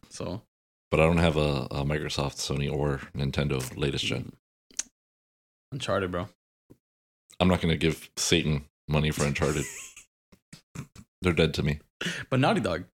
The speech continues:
Speaker 1: Mm, Naughty Dog needs to make a P C port. I mean, they did it for Assassin's Creed.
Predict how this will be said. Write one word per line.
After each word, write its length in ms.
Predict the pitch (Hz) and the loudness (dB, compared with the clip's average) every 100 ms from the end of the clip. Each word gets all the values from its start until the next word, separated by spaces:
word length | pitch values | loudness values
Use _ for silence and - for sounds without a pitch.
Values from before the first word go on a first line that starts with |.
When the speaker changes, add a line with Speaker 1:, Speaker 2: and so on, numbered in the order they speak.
| _ _ - _ _ _ _ - | _ _ -20 _ _ _ _ -8
Speaker 1:
Mm, 760 | 80 82 82 90 90 90 92 90 | -2 0 2 2 2 4 4 4
Naughty 240 | 92 95 | 4 2
Dog 180 | 98 107 | 2 0
needs 140 | 101 | 0
to 80 | - | 2
make 140 | 98 95 | 2 2
a 40 | |
P 120 | 92 | 0
C 140 | 90 92 | 0 0
port. 260 | - 78 - _ _ - - - - _ _ _ _ _ - - | 0 -2 -2 _ _ -20 -20 -20 -20 _ _ _ _ _ -12 -2
I 40 | |
mean, 120 | 85 80 | 2 4
they 80 | |
did 180 | 78 92 | 4 4
it 40 | 90 | 4
for 100 | 85 | 2
Assassin's 420 | 80 80 80 73 | 4 2 2 -4
Creed. 220 | - 69 | -4 -6